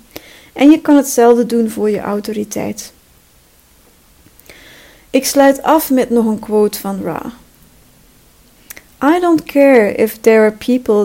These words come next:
that study Human Design. It's not what Human Design is here for. It's not here for study.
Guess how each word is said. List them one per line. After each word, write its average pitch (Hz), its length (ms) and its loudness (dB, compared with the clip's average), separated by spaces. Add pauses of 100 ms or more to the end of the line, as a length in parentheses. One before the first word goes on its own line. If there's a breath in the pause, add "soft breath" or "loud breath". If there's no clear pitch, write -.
that 202 140 -4
study 220 400 -2 (100)
Human 208 180 -4
Design. 202 580 -6
It's 226 260 -6
not 277 260 -2
what 254 160 -2
Human 233 300 2
Design 214 320 -4
is 208 160 -6
here 214 220 0
for. 214 400 -6 (220)
It's 226 220 -2
not 254 340 0
here 247 220 2
for 214 220 -6
study. 220 520 -4